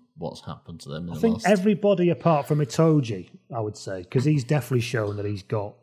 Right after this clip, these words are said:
Speaker 2: what it takes to play against a team like South Africa, I think.
Speaker 1: Yeah.
Speaker 2: He's got enough in the bank. Curry, at this stage of his career, I don't think should be displanting people who've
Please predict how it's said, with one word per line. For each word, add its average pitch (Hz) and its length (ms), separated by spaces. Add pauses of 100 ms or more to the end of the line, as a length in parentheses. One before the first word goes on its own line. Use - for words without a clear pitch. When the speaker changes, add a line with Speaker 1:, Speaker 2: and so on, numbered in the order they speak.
(640)
Speaker 2:
what 110 140
it 101 140
takes 98 460
to - 120
play 117 240
against 104 320
a - 20
team 104 300
like 98 240 (260)
South 104 240
Africa, 110 320 (100)
I 101 120
think. 104 240
Speaker 1:
Yeah. - 180 (240)
Speaker 2:
He's 117 120
got 127 100
enough 117 240
in 113 80
the 107 60
bank. 117 360 (600)
Curry, 202 360
at 131 120
this 165 140
stage 147 300
of 123 60
his 151 160
career, 107 320
I 104 100
don't 104 200
think 110 280
should 120 200
be 117 80
displanting 117 580
people 113 340
who've 110 220